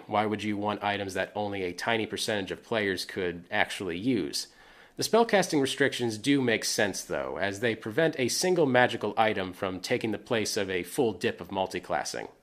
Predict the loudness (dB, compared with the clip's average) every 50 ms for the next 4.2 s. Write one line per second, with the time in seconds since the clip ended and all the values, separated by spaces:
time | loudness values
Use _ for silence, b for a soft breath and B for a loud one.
0 | _ _ _ _ _ _ _ _ _ _ _ _ _ _ _ _ _ _ 2 4
1 | 4 4 4 0 -4 -6 -2 2 2 2 2 2 0 0 0 2 0 2 4 6
2 | 6 6 6 6 6 4 4 4 2 2 2 4 4 4 4 2 -2 -2 -2 -2
3 | -2 -2 -2 -4 -6 -6 -6 -4 -4 -4 -4 -2 0 2 2 2 0 0 -4 -6
4 | -6 -6 -8